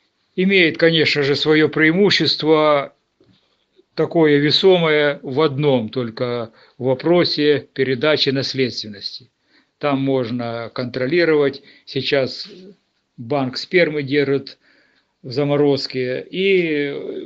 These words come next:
вот это единственное преимущество. Работал и разговаривал я с матководами, где иошки давно уже практикуются.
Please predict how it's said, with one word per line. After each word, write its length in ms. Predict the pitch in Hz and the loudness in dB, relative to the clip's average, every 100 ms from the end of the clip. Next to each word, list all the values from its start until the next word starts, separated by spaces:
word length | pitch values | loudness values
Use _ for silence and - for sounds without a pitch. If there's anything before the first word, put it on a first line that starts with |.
| - | -10
вот 260 | - 151 156 | -4 0 0
это 220 | 131 123 | 0 -2
единственное 800 | 131 127 127 - 123 120 120 117 | -4 -4 -4 -6 -8 -8 -12 -10
преимущество. 800 | 135 135 123 - 117 - - _ _ _ _ _ _ - | -6 -6 -6 -10 -14 -18 -20 _ _ _ _ _ _ -10
Работал 580 | 131 156 165 165 151 143 | -4 -2 0 2 2 2
и 60 | |
разговаривал 640 | 147 139 156 160 147 143 139 | 2 0 2 2 2 2 2
я 220 | 139 127 | 0 -2
с 100 | - | -4
матководами, 880 | 135 - 147 185 165 151 151 143 - _ - _ - | -6 -2 -2 0 0 0 -2 -6 -10 _ -20 _ -12
где 600 | 127 135 143 143 139 113 _ _ _ _ | -6 0 2 2 0 -4 _ _ _ _
иошки 720 | 147 151 147 - - 139 139 - | -2 2 2 0 -4 -2 -2 -4
давно 540 | 127 156 147 147 139 | -2 0 2 2 0
уже 220 | 127 123 | 0 -2
практикуются. 1000 | 127 131 - 135 - 160 143 143 135 131 | -4 -6 -6 -8 -2 -2 0 -2 -2 -4